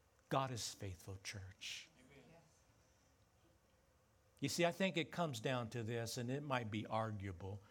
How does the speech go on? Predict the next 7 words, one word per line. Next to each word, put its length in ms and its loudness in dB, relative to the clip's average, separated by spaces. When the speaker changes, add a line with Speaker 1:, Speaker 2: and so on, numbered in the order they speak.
Speaker 1:
that 160 6
our 180 4
number 340 0
one 260 -2
problem 640 -2
is 200 0
ourselves, 840 -2